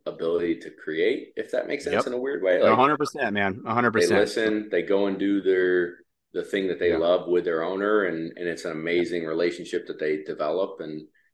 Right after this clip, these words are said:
Speaker 1: and
Speaker 2: Yep.
Speaker 1: your story is amazing. So thank you for being a part of our show. Uh, everything will be linked in the description, everyone. So please do me a favor and, and support that, and stay tuned for more from Rob.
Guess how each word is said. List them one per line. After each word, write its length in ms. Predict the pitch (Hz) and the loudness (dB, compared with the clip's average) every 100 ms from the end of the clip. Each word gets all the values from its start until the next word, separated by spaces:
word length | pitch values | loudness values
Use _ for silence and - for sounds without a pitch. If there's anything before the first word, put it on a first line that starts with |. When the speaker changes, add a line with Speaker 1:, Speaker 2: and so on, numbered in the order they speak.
| - | -14
Speaker 1:
and 100 | 82 | -8
Speaker 2:
Yep. 100 | 82 78 - _ _ | -6 -8 -14 _ _
Speaker 1:
your 240 | 87 92 95 | -6 0 0
story 360 | - 95 92 | 0 2 2
is 60 | 87 | 0
amazing. 460 | 90 95 90 78 | -2 -2 -2 -4
So 200 | - 73 - | -10 -10 -4
thank 200 | 98 101 | -4 -4
you 120 | 113 | -4
for 80 | 107 | -6
being 240 | 87 98 | -4 -2
a 60 | 90 | -4
part 260 | - 95 90 | 0 2 2
of 80 | |
our 140 | 85 80 | 0 -4
show. 640 | - 92 92 92 90 - _ _ _ _ | -2 0 2 0 -2 -8 _ _ _ _
Uh, 380 | - 78 71 69 - - | -10 -6 -4 -6 -8 -6
everything 520 | - 104 117 113 110 | 0 4 4 4 2
will 120 | 104 95 | 2 0
be 140 | 92 | 0
linked 300 | 87 95 95 | 0 -2 -4
in 100 | 92 | -6
the 80 | 87 | -6
description, 540 | 82 - 95 - 92 | -8 -6 -6 -6 -6
everyone. 480 | 87 87 92 90 90 | -4 0 0 0 -4
So 100 | 82 - | -10 -10
please 260 | 104 101 92 | -6 -6 -4
do 100 | 98 | -6
me 80 | 95 | -8
a 60 | |
favor 420 | 85 90 90 87 | -6 -4 -4 -4
and, 140 | 85 82 | -6 -10
and 120 | 90 87 | -14 -14
support 520 | 78 - 98 95 - | -16 -6 -4 -2 0
that, 420 | 90 90 - - - _ _ | 2 2 2 -2 -18 _ _
and 260 | 90 90 80 | -8 -8 -8
stay 240 | - 90 | -2 -2
tuned 340 | 87 101 95 92 | 0 -2 -4 -6
for 80 | 87 | -8
more 280 | 87 90 | -6 -8
from 300 | 82 - 85 | -8 -10 -6
Rob. 260 | 85 117 - | -2 0 0